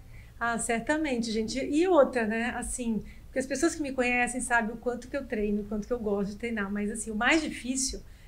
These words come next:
é você, por exemplo, agora, é o que, o que que eu posso fazer? É sentar naquela bicicleta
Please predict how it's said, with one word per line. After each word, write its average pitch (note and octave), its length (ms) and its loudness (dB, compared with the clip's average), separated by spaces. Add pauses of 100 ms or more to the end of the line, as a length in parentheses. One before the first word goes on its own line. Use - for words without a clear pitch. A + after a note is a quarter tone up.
é A3+ 100 0
você, A3+ 600 0
por A3 100 -6
exemplo, A3 280 -4
agora, A3 580 2 (440)
é C4 140 4
o C#4 80 0
que, E4+ 100 0
o - 60 2
que F#4+ 140 8
que F4 80 2
eu E4 60 2
posso - 300 2
fazer? G3+ 380 -2
É B3 80 -6
sentar A#3+ 300 -2
naquela A#3+ 320 -2
bicicleta G#3+ 840 -4